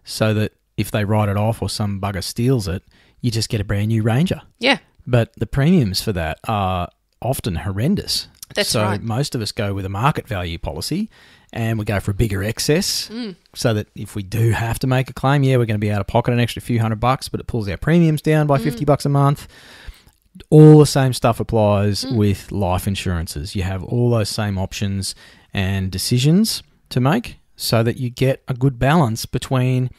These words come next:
Speaker 1: being covered to the wazoo for two million bucks if you fall off your perch and, you know, you're gonna be checking your cup of tea every morning to make sure the wife's not poisoning you
Speaker 2: <laughs>
Speaker 1: to claim on the big policy.
Speaker 2: Look out, builder.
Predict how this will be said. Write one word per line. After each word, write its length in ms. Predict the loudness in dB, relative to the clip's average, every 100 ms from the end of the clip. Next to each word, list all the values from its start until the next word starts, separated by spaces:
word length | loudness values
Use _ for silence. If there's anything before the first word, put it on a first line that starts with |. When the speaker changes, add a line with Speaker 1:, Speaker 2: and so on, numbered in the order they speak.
| _ _ _ _
Speaker 1:
being 180 | 0 0
covered 300 | 2 0 0
to 100 | -2
the 80 | 0
wazoo 600 | 2 2 2 2 4 4
for 120 | 2 -2
two 200 | 0 0
million 300 | 0 -2 0
bucks 300 | -2 -2 -6
if 80 |
you 80 | -10
fall 220 | 2 4
off 120 | 4 0
your 80 |
perch 460 | -2 2 2 0 -2
and, 220 | -4 -4 -8 -20 -20 _
you 100 | -2
know, 80 | 0
you're 140 | 0 0
gonna 160 | -2
be 360 | 0 -2 -2 -6 -12 _ -8 -8 -4
checking 300 | -4 -2 -4
your 80 | -4
cup 260 | -4 -4
of 60 | -2
tea 220 | 0 2
every 160 | 2 0
morning 340 | 2 2 2
to 80 | 0
make 160 | -2 0
sure 140 | 0
the 60 | 2
wife's 300 | 2 2 0
not 140 | -4
poisoning 460 | 4 6 6 4 6
you 160 | 6 4 0 0
Speaker 2:
<laughs> 240 | 2 2
Speaker 1:
to 120 | 2
claim 320 | 4 6 8 8
on 120 | 6
the 60 | 6
big 200 | 6 8
policy. 520 | 10 10 10 8 6 0 -14 -20 -20 -12
Speaker 2:
Look 120 | -4
out, 200 | -2 -2
builder. 340 | -2 -6 -6